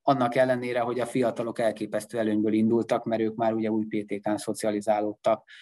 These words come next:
az én generációmmal szemben, aki még ugye az ötvenkilencesből készült. A, a másik, amit a kollégáinknak szoktunk mondani,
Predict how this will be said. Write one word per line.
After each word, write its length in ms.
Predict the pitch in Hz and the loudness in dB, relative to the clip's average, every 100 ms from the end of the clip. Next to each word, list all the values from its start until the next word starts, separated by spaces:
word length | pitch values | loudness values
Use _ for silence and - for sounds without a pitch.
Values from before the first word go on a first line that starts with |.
| - _ _ | -20 _ _
az 480 | - 101 98 _ 120 | -6 -4 -6 _ -4
én 120 | 113 | 0
generációmmal 800 | 110 107 107 101 - 110 107 104 | 2 4 4 2 -2 -4 -2 0
szemben, 360 | - 117 113 | 0 0 0
aki 200 | 110 98 | 0 -2
még 200 | 110 104 | -2 0
ugye 180 | 107 104 | 0 0
az 100 | 101 | 0
ötvenkilencesből 1040 | 104 - 95 - - 110 - 101 101 107 - _ _ _ _ _ _ _ - | -4 -4 -8 -6 -6 -4 -4 -2 0 0 -2 _ _ _ _ _ _ _ -14
készült. 600 | - 107 98 - 107 - - - - - _ | 2 2 4 0 -2 -4 -14 -20 -20 -20 _
A, 360 | - 113 113 113 110 - _ _ _ _ _ | 6 8 10 8 6 -6 _ _ _ _ _
a 80 | 123 | 2
másik, 460 | 156 202 - 170 | 4 4 0 0
amit 380 | 156 147 139 - _ _ | 2 2 0 -8 _ _
a 260 | 135 127 | 0 0
kollégáinknak 680 | 127 170 156 135 120 120 117 | 2 2 4 2 0 -4 -10
szoktunk 360 | - 127 - 110 | -8 -8 -4 0
mondani, 640 | 113 113 113 110 107 107 | 2 4 6 6 4 0